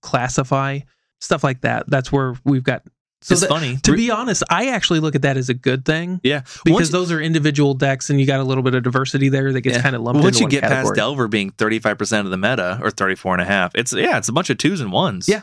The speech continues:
Speaker 1: which is what you wanna see.
Speaker 2: Yeah.
Speaker 1: Like, again, you don't have to have something quite as diverse as Modern, but I think we could all agree that thirty-five percent effectively of the metagame being one deck is too much.
Speaker 2: Yeah.
Speaker 1: So next up, we've got Death and Taxes at two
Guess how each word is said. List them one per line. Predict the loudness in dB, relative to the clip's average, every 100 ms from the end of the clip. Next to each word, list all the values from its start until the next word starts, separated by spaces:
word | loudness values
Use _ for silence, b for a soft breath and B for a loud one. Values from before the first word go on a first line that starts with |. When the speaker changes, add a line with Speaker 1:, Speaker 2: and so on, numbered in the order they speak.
| 0
Speaker 1:
which | 0 0
is | 0
what | 0 2
you | 0
wanna | 2 0
see. | 0 -2 -4 -2
Speaker 2:
Yeah. | -2 0
Speaker 1:
Like, | 0 0 -4 -10 _ _ _ _ _ -2
again, | 2 2 2
you | 0
don't | 2
have | 2 2
to | 0
have | 0 -2
something | -2 0 0
quite | 0 0 -2
as | -2
diverse | 0 0 -2 -4
as | -2 0
Modern, | 0 0 0 0
but | 0
I | 0
think | 0
we | 2 0
could | 0
all | -2 -4
agree | -2 0 0
that | 0
thirty-five | -2 -2 -2 -8 _ -4 -2 0 0
percent | -2 0 -2 -2
effectively | -2 0 -2 0 2 2
of | 0 -2
the | 0
metagame | 0 2 0 0
being | 0
one | 0 0
deck | 2 0 -2 B B B
is | 0 0 0 -6 -6
too | 0 0
much. | 0 -4 -8 -16 _ -6
Speaker 2:
Yeah. | -6 -2
Speaker 1:
So | -2 -2 -6 -12 B _ -2
next | -2 0
up, | -2 0
we've | 0
got | 0
Death | -2 -2
and | 0
Taxes | 0 0 0 2 2 -2
at | -4
two | -2 0 0 -2